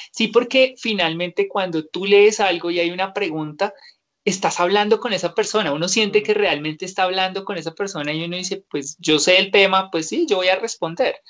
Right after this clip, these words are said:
Speaker 1: Entonces, a mí me gusta mucho y siempre lo hago, que dentro de las publicaciones siempre coloco una pregunta y siempre busco que la persona,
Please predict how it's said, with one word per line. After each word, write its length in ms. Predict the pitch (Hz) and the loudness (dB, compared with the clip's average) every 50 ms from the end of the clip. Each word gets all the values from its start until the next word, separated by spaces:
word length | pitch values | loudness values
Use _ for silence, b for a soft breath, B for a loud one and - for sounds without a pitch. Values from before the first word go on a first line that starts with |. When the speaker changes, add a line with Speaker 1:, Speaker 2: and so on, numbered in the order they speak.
| B B B B | B B B B
Speaker 1:
Entonces, 360 | B - 180 190 190 196 - _ | B -4 -2 -2 -2 -4 -6 _
a 120 | - 190 190 | -2 0 0
mí 160 | 190 196 196 | 0 0 0
me 120 | 196 202 208 | 0 -2 -4
gusta 400 | 208 226 233 - - - 202 190 | -6 -6 -8 -8 -4 -2 -2 -2
mucho 440 | 185 180 180 175 165 - - 208 226 | -2 -4 -6 -6 -6 -4 -4 -4 -4
y 160 | - - 180 165 | -4 -6 -4 -4
siempre 400 | - - 170 160 156 156 170 180 | -2 0 -2 -2 -2 -2 -2 0
lo 160 | 190 196 175 | 2 4 4
hago, 360 | 160 147 147 147 185 220 - B B B B B B B B _ _ | 4 4 2 0 -2 -6 -8 B B B B B B B B _ _
que 180 | - 214 202 190 185 | 4 4 6 6 4
dentro 280 | 175 165 165 - 170 | 2 0 2 4 4
de 120 | 165 156 160 | 4 6 4
las 200 | 160 156 151 - | 2 0 -2 -4
publicaciones 880 | - 160 156 156 156 151 - 156 151 - 156 151 156 165 - - - - - | -4 -4 -2 -2 -2 -4 -4 -6 -4 -4 -4 -4 -6 -6 -8 -10 -14 -16 -16
siempre 560 | - - - - 202 196 185 - - 185 185 | -14 -10 -2 2 2 2 2 2 -2 -4 -4
coloco 380 | - 208 180 170 147 - - 151 | -2 0 2 2 0 0 -4 -8
una 180 | 147 151 151 | -6 -6 -4
pregunta 460 | - 165 160 147 139 135 127 131 - - _ | -4 -4 -4 -4 -6 -10 -10 -12 -18 -16 _
y 60 | - 165 | -8 -8
siempre 640 | 156 - 196 180 165 160 160 170 175 180 - - - | -4 -2 0 0 0 0 0 0 2 2 0 -2 -8
busco 460 | 170 156 190 196 190 - - 196 196 | -6 -4 -4 -4 -2 -2 -2 -2 0
que 100 | 196 214 | 2 2
la 180 | 202 196 202 - | 2 2 0 0
persona, 640 | 202 185 180 - 170 151 143 143 147 156 151 - | -2 -6 -4 -6 -8 -6 -6 -4 -6 -6 -8 -10